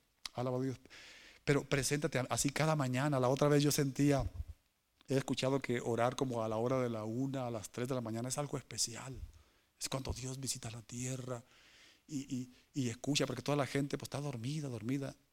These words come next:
Y a veces Dios le llega al oído. Yo me acordé que alguien buscaba a Dios y sentía la presencia, me acordé y lo hice. Y paseé por, por la casa, me quedé en el baño y puse toallas y, y fui, me acosté. Ay, tan bendecido, digo, verdaderamente,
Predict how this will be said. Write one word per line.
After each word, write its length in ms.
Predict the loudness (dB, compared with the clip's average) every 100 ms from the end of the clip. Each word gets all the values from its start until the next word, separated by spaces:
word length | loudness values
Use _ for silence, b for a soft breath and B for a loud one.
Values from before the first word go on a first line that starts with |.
| _ -4
Y 100 | -2
a 60 |
veces 220 | 0 0
Dios 380 | 0 0 2 0
le 100 | 0
llega 200 | 2 2
al 60 | 2
oído. 280 | 2 2 2
Yo 100 | 0
me 80 |
acordé 480 | -2 -4 -4 -4 -4 -8 b b b b
que 120 | -2
alguien 220 | 0 0 -2
buscaba 300 | -2 -2 -2
a 20 |
Dios 280 | 0 -2 -2
y 40 |
sentía 240 | -6 -2
la 80 | -2
presencia, 480 | -2 -2 0 0 0
me 80 | -2
acordé 500 | -2 -4 0 -2 -2 _ _ _ _ -20 _ b b b
y 100 | 4
lo 140 | 6 6
hice. 500 | 4 0 0 -2 -4 _ _ _ -4
Y 100 | 0
paseé 420 | 2 2 2 0
por, 260 | 0 -2 -4 B B B
por 180 | -4 -2
la 140 | -2
casa, 360 | 0 0 0 0
me 120 | -2
quedé 140 | -4
en 80 | -2
el 100 | -2
baño 540 | 2 2 2 -2 -2
y 80 | -4
puse 340 | -8 -6 -4 -4
toallas 560 | -2 0 0 0 -2
y, 160 | -4 -8 b b b b
y 80 | -6
fui, 100 | -2
me 80 | -2
acosté. 300 | -2 -4 -6
Ay, 200 | -6 -6
tan 240 | -4 -2
bendecido, 480 | -2 -2 0 -2 0
digo, 160 | -2 -2
verdaderamente, 880 | -2 0 0 0 2 6 6 4